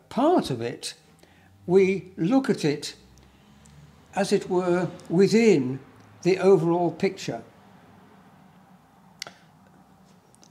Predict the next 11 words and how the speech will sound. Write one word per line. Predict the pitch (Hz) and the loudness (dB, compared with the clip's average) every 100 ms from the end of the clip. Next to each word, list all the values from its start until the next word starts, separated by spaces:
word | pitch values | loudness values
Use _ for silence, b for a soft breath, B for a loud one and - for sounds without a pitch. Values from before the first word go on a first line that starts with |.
| _ _ - | _ _ -8
I'd | 190 | -2
like | 254 302 | 0 2
to | 214 | 0
just | 240 - | -2 -2
give | 254 208 | -2 2
you | 165 | 2
a | 170 | 2
little | 208 190 180 143 - | 0 -2 -8 -10 -8
example. | 185 147 160 202 185 139 120 | -4 -2 -2 -2 -2 -4 -8
It | 147 | -8
happened | - 233 202 175 156 | -6 -4 -2 -2 -4